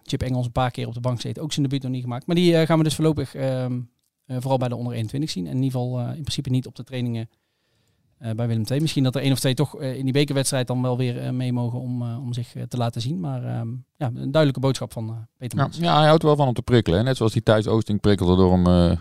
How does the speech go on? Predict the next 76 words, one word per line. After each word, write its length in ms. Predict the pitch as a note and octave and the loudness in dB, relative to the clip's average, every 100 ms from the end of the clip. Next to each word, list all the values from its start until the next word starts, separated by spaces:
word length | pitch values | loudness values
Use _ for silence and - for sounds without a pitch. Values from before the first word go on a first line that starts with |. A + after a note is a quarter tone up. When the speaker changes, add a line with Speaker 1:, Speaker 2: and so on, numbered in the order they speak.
| - - | -6 -6
Speaker 2:
reserve 420 | F#2+ G2 A2 G#2+ | 0 2 2 2
te 100 | F2+ | 0
zetten 240 | F2+ F2 D#2+ | 0 0 -2
op 80 | |
een 60 | E2+ | -2
gegeven 240 | E2+ E2 | 0 2
moment. 300 | E2 D#2+ D2+ | 2 0 0
En 180 | D#2 E2+ | -2 -2
ja, 160 | - D2 - | 0 0 -4
die 160 | - F2+ | -6 -2
kwam 200 | F2+ D#2+ | 0 2
terug 300 | F#2 E2 - | 2 2 2
en, 280 | E2+ D#2+ E2+ | -2 -2 -2
eh, 100 | D#2+ - _ _ | -2 -6 _ _
Speaker 1:
Ja, 220 | F3+ E3 _ | -2 -2 _
dat 140 | D#3 | 0
zei 180 | F#3+ F3+ | 4 6
hij 80 | E3 | 4
ook, 100 | D3+ | 2
eh, 540 | C#3+ C#3 C3+ A2+ A#2 C3+ E3 _ | -2 -4 -6 -8 -8 -10 -12 _
in 120 | D#3 | -2
dat 120 | C#3+ C3+ | 0 0
gesprek. 280 | - D3 | -4 -4
Zei 140 | - D3 | 0 0
hij 80 | C3+ | 2
van, 120 | C#3+ | 0
"Nou 140 | C#3 | 0
ja, 60 | A#2+ | -2
ik 120 | C3+ | -4
heb, 100 | C#3+ | -8
ik 200 | - - | -10 -8
heb 80 | D#3 | 0
die 80 | D#3+ | 6
jongens 180 | D3+ C3 | 8 8
een 60 | |
boodschap 320 | C#3 D#3 C#3 | 6 6 2
gegeven. 240 | - B2+ C3 | 0 0 4
Zoals 180 | C#3+ C3+ | 4 4
ik 80 | |
Thijs 180 | C3+ C3+ | 4 4
Oosting 280 | C3+ C#3 B2 | 6 6 4
bijvoorbeeld 320 | A#2+ B2 C3+ C#3 | 2 0 2 2
ook 60 | |
een 60 | C3+ | 4
boodschap 300 | B2 - A#2 | 2 0 -6
heb 160 | A#2 | -8
gegeven." 260 | - A2 C3 | -6 -4 0
Nou, 120 | C#3+ | 0
die 80 | C3 | 2
heeft 100 | B2+ | 2
het 160 | B2+ - | 0 -8
in 100 | D#3 | -2
ieder 180 | C3+ B2 | 0 2
geval 140 | A#2+ | 0
nu 100 | A#2+ | 0
opgepikt. 520 | B2 B2+ - A#2+ - - | 0 -4 -4 -6 -6 -14
Eh, 160 | - B2 | -8 -6
dat 100 | A#2 | -2
was 140 | B2+ | -2
voor 140 | - C3+ | 2 2
de 60 | |
wedstrijd 280 | C3+ C3 B2+ | 2 2 0
tegen, 260 | B2+ A#2 A#2+ | 0 -2 -2
eh, 80 | B2 | 0
Jong 180 | B2+ A#2+ | 0 0
P 60 | B2 | 0
S 60 | B2 | 0
V. 180 | B2 D3+ | -2 -2
Dus 140 | D3+ | 0
hij 80 | C3+ | 0
zei, 140 | B2+ | 0
"Dit 180 | B2 A#2+ | 0 -2
heeft 140 | B2+ - | -4 -4
hij 80 | C3 | -4
tegen 160 | B2+ | 0
Roda 280 | C3+ B2+ A#2+ | 2 2 -2